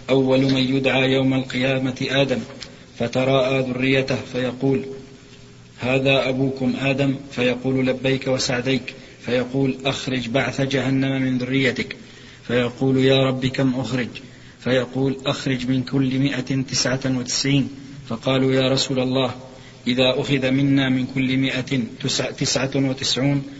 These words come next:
فماذا يبقى منا؟ قال: إن أمتي في الأمم كالشعرة البيضاء في الثور الأسود.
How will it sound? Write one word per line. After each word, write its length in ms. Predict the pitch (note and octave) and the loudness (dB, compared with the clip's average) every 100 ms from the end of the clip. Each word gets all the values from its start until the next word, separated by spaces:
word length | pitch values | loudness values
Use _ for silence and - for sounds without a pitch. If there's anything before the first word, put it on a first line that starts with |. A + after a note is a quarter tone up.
| - | -10
فماذا 440 | B2+ B2+ C#3 C3 C3+ | -2 2 2 2 2
يبقى 380 | C3+ C3+ C3+ C3 | 2 0 0 0
منا؟ 380 | C3+ C#3 C3 G#2 - - - | 2 2 0 -4 -12 -18 -8
قال: 300 | C3 C#3 C3+ - | 2 2 2 0
إن 180 | B2 B2+ | 0 0
أمتي 480 | B2+ C#3 C3+ - B2+ | 2 2 2 0 -4
في 140 | - | -2
الأمم 400 | B2+ C3 C3+ C3+ C3 - - - | -4 -2 0 0 -2 -10 -16 -4
كالشعرة 500 | - - C3+ C3+ C3 | 0 2 2 2 0
البيضاء 540 | C3 B2+ C3 C3+ C3 | 0 2 2 2 0
في 100 | B2 | -2
الثور 340 | - - B2+ C3+ | -6 -2 0 0
الأسود. 440 | A#2+ B2+ - A2 | -2 -4 -4 -6